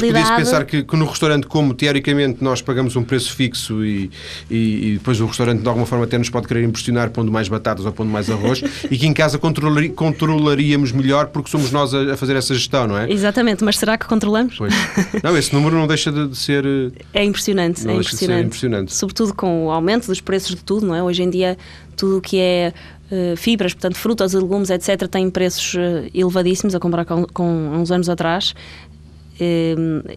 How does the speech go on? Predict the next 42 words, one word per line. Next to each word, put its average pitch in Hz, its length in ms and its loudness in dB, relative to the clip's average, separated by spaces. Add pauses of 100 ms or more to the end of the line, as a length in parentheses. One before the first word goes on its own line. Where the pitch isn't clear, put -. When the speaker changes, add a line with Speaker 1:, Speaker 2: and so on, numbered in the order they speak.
(100)
Speaker 2:
e 185 200 -2
nós 190 380 0
estamos 202 360 0
a, 202 60 2 (440)
a 175 40 -2
desperdiçar 208 640 0
tudo, 220 380 0
muitas 226 260 0
vezes 220 220 0
sem, 226 420 2
sem - 160 0
nos 220 100 4
apercebermos 226 440 2
disso, 214 220 0
sem 220 120 0
darmos 214 240 0
conta. 190 300 -2 (260)
Por - 80 -10
isso 233 100 -2
é 233 40 2
que 233 60 -6
criámos 220 340 0
também, 208 360 0 (300)
dentro, 202 320 0
no 202 140 0
âmbito 202 240 2
deste 190 160 0
projeto, 196 500 -2 (460)
eh, 196 260 0
umas 202 320 0
formações 208 560 0
que - 80 -4
damos 196 220 0
na 196 100 2
Horta 190 160 -2
da 190 80 0
Formiga, 185 400 0
que 196 100 -10
é 175 60 0
o 165 60 -2
centro 175 400 -4
de, 170 160 -6